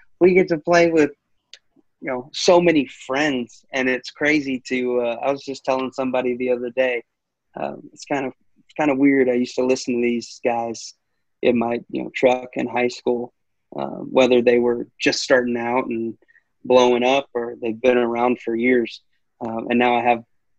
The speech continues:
now I have most of their cell phone numbers, and, and, you know, it's like, man, that's, uh,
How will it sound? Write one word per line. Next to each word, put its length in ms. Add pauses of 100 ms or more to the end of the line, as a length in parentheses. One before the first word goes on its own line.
(140)
now 220
I 60
have 160
most 320
of 60
their 120
cell 240
phone 160
numbers, 540 (480)
and, 380 (720)
and, 100
you 100
know, 140
it's 120
like, 220 (220)
man, 360 (600)
that's, 320
uh, 300